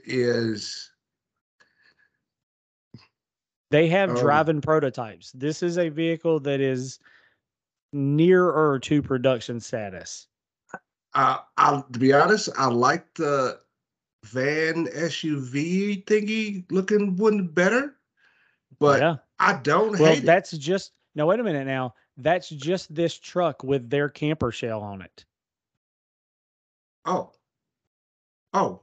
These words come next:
Speaker 2: Ye-,
Speaker 1: really?
Speaker 2: yeah. That makes it even cooler, doesn't it? It, like, turns it into, like, a camper, but that's this truck with a camper shell on it.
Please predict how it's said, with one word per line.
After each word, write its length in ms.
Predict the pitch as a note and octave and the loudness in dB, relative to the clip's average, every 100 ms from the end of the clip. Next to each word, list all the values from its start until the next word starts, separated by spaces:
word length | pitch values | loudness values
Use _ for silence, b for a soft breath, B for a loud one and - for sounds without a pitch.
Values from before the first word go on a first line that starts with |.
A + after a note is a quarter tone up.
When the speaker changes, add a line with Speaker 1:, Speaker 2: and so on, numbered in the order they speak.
| - | -4
Speaker 2:
Ye-, 80 | C3+ | -2
Speaker 1:
really? 240 | A#3 B3+ | -2 -4
Speaker 2:
yeah. 640 | B2 A#2+ B2 F3 C4 B2 F2+ _ _ _ _ _ - | -8 -2 0 2 0 -4 -8 _ _ _ _ _ 0
That 180 | C#3+ E3+ | 2 4
makes 240 | G#3 G#3 | 2 0
it 80 | G#3+ | 0
even 220 | A3+ G#3+ | 2 2
cooler, 380 | G3 A3+ D#4+ F3+ | 4 2 4 2
doesn't 240 | E3 F#3+ | 2 0
it? 140 | C3+ G2 | -4 -8
It, 60 | C#3+ | -2
like, 160 | E3 D3 | -2 -2
turns 320 | - F3+ F#3 | -4 -4 -2
it 80 | F#3+ | -2
into, 200 | G3 F#3+ | -2 -2
like, 200 | G3+ G3 | -4 -6
a 80 | F#3 | -12
camper, 640 | - G3+ B3 - F2+ - b b b | -4 -2 0 -2 -8 -12 b b b
but 140 | - C#3+ | -2 2
that's 200 | F#3 F#3 | 2 0
this 280 | D#3+ F#3+ - | 0 0 0
truck 360 | - F#3 F3 | 0 2 2
with 100 | C#3+ | -2
a 60 | C3 | -2
camper 340 | D#3+ D#3+ C3+ | -2 -2 -2
shell 300 | A#2+ B2 G2+ | -4 -6 -6
on 160 | F#2+ | -10
it. 80 | E2 | -14